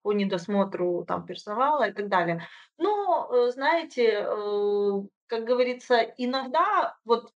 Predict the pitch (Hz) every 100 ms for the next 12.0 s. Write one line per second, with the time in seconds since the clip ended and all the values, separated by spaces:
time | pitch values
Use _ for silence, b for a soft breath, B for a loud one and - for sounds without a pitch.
0 | _ _ _ _ _ 226 - _ 240 285
1 | 254 214 - 254 262 220 220 226 233 370
2 | 427 269 233 226 214 226 - 226 226 220
3 | 240 320 381 214 220 247 381 370 - 240
4 | B - _ _ - 214 214 202 202 208
5 | 214 311 359 233 214 214 214 - 277 269
6 | 247 240 220 175 - 180 202 226 233 226
7 | 226 B _ 247 247 226 214 214 233 220
8 | 208 220 214 220 208 247 240 208 196 208
9 | 277 339 226 226 214 214 208 226 285 254
10 | 233 247 240 262 392 320 226 247 254 302
11 | - - - 240 226 190 196 208 247